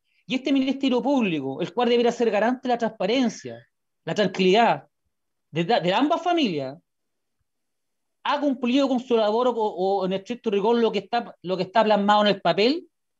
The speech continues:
lo que se escribió en el papel, pero lo borramos en el codo según nuestra conveniencia.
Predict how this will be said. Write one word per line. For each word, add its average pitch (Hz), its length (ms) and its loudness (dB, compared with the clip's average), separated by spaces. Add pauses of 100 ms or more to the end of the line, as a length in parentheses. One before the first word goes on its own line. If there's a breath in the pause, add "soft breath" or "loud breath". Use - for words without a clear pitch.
(220)
lo 165 140 -2
que 190 100 0
se 208 120 -2
escribió 196 300 2
en 240 40 2
el 269 140 2
papel, 269 340 0
pero 247 140 -2
lo 233 100 2
borramos 226 360 0
en 226 60 0
el - 100 -6
codo 240 200 0
según 233 240 -4
nuestra 214 220 -6
conveniencia. 170 640 -6